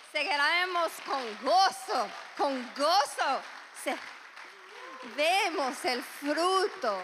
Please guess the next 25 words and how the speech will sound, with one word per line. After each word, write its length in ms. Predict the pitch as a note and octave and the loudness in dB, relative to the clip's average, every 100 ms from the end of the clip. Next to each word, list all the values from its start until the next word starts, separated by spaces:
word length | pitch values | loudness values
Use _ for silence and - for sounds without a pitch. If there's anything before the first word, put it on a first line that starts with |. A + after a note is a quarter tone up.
| G3+ | -8
de 260 | A3+ G3+ G3+ | -12 -12 -4
lágrimas, 720 | G#3+ B3+ C4+ B3 A3 G3+ G3+ - - - - | 2 2 2 -2 -12 -12 -12 -14 -18 -20 -2
la 120 | B3+ | -2
pasión, 960 | B3+ C4+ C4 - B3+ B3+ C4 A#3+ G#3+ G#3+ | 2 0 0 -10 -4 0 0 0 -4 -6
el 180 | A3+ G#3+ | -4 -4
corazón 800 | G#3+ G#3 G3+ A3+ - A3+ A3 G#3 | -4 -6 -6 -8 -4 -4 -4 -6
del 140 | G3 | -10
Señor. 880 | G#3+ A3+ F#3 F#3 F#3+ F#3+ F#3+ F#3 G#3 _ _ _ _ _ _ _ _ _ | -10 -10 -12 -12 -12 -8 -8 -10 -14 _ _ _ _ _ _ _ _ _
Y 180 | A#3 C4 | -8 -6
un 220 | D4 C4 | -4 -4
día 320 | B3+ B3+ A#3+ | -2 -2 -2
cuando 280 | B3 G#3+ G#3+ | -4 -6 -8
estamos 520 | A3 - A3+ A#3+ A#3+ | -8 -6 -6 -8 -12
ahí 520 | A3 G#3+ A#3 A#3+ A#3 A3+ _ _ _ _ _ | -10 -10 -14 -20 -20 _ _ _ _ _ _
delante 640 | A3 A3+ A#3 A#3+ A#3+ A3+ | -14 -10 -10 -10 -16 -18
de, 320 | A3 G#3+ A3+ A3 _ _ _ _ | -18 -20 -20 _ _ _ _ _
del 200 | G3 G3 _ _ | _ _ _ _
trono 460 | A3+ A#3+ A3+ G#3+ | _ -20 -20 -20
blanco 600 | F#3+ G#3 G#3+ G#3 G3 G#3 | -20 -14 -12 -12 -16 -16
del 140 | G3 G3+ | -14 -16
Señor, 760 | - G#3+ G3+ G3+ G3+ G#3 G3+ G3+ _ _ _ _ _ | -20 -20 -20 -20 -16 -14 -14 -16 _ _ _ _ _
viendo 600 | G3+ A#3+ C4 B3 A3 G#3 | -16 -8 -6 -6 -10 -16
todas 420 | _ B3+ A#3+ A3+ | _ -6 -6 -6
las 280 | A3 A3 - | -10 -12 -16
almas 840 | A3+ A#3 G#3+ G3+ G3+ G3 - - | -16 -16 -18 -20 -20 -20 -20 -20